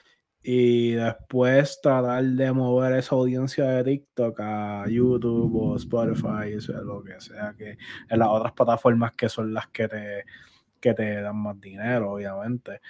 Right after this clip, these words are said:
Pero sí, el, el, el reach de TikTok es bien, bien grande.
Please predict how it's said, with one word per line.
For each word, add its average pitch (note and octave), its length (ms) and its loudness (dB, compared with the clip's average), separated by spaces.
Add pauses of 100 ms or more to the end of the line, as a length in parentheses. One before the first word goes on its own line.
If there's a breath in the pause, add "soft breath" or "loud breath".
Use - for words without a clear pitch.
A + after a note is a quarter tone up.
(400 loud breath)
Pero A2 1300 8
sí, C3+ 220 10
el, D3+ 200 12
el, B2 240 4
el A#2 200 0
reach A#2+ 260 0
de C3 140 4
TikTok C3+ 400 4
es A#2+ 320 0
bien, A#2 640 -2 (1600)
bien A2 160 -6
grande. G#2+ 380 -8